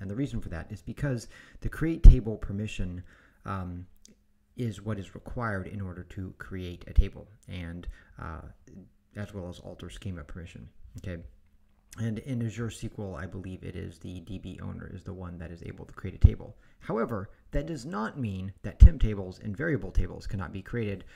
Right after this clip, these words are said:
uh, by a user with D B data reader. So what we're gonna do is we're gonna try to create a variable table, uh, one temp table, which is just the local temp table, and then a global temp table. And then we're gonna try to insert data and select from it.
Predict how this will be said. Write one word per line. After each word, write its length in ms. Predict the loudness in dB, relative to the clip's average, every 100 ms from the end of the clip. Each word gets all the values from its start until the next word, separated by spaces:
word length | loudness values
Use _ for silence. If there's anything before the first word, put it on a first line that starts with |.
| -20 -14
uh, 120 | -10 -6
by 200 | -4 -4
a 80 |
user 320 | -4 -8 -8 -10
with 100 | -8
D 100 | -8
B 140 | -8
data 240 | -8 -8
reader. 320 | -4 -4 -4 -12
So 160 | -10
what 80 | -4
we're 80 | -2
gonna 160 | 0
do 160 | 0 -2
is 100 | -2
we're 60 | -6
gonna 160 | -6
try 160 | -6 -8
to 80 | -8
create 320 | -8 -8 -8
a 60 |
variable 340 | -6 -4 -6 -6
table, 420 | -6 -6 -8 -10 -14 -20 -12
uh, 320 | -6 -6 -6
one 280 | -6 -6 0
temp 260 | 2 2 4
table, 260 | 2 0
which 160 | -8 -8
is 100 | -10
just 220 | -10 -10
the 80 | -8
local 320 | -6 -6 -4
temp 240 | -2 -2
table, 380 | -2 -10 -10 -12 -16 -20 -10
and 100 | -6
then 120 | -4
a 40 |
global 360 | -2 -2 -2 0
temp 200 | -2 -2
table. 440 | -6 -8 -10 -14 -16 -20 -10
And 160 | -6 -4
then 100 | -4
we're 60 |
gonna 140 | -6 -4
try 180 | -4
to 80 | -6
insert 300 | -6 -6 -8
data 220 | -8 -6
and 200 | -6 -8
select 220 | -10 -12 -10
from 160 | -10
it. 160 | -8